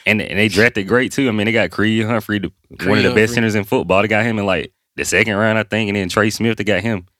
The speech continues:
Speaker 1: like, the sixth round. So they drafted well, but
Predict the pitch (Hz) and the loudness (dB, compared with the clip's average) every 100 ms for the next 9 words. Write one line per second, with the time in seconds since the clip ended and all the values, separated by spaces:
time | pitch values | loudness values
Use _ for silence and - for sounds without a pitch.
0 | _ - 80 - 113 113 101 107 117 120 | _ -6 -6 -4 -4 -2 -2 -2 -2 -6
1 | _ _ _ _ _ _ _ - 82 104 | _ _ _ _ _ _ _ -8 -4 0
2 | 110 127 117 98 131 113 98 90 87 | 0 0 0 0 0 0 0 0 0